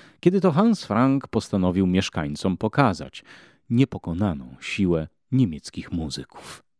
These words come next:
W tym natarciu brali udział także Wilhelm Kempf czy Marta Fuchs, wielbiona przez Hitlera i Goebbelsa Brunhilda z Bayreuth. Ciekawy przykład nadgorliwości.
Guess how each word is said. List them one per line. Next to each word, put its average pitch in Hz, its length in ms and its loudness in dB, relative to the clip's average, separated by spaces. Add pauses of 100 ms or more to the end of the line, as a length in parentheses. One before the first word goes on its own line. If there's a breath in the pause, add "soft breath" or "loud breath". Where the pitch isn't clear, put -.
(920 loud breath)
W - 80 -20
tym 90 140 -2
natarciu 80 520 -4
brali 78 280 -6
udział 90 300 -4
także 78 300 -4
Wilhelm 82 420 -2
Kempf 101 440 0 (480 loud breath)
czy 135 220 4
Marta 104 360 0
Fuchs, - 520 -4 (260)
wielbiona 90 520 0
przez - 220 -8
Hitlera 76 560 -10 (420 soft breath)
i 113 80 -6
Goebbelsa 80 640 -4
Brunhilda 82 800 -2
z 76 100 -16
Bayreuth. 76 840 -12 (1500 loud breath)
Ciekawy 82 360 -4
przykład - 420 -6
nadgorliwości. 87 920 -2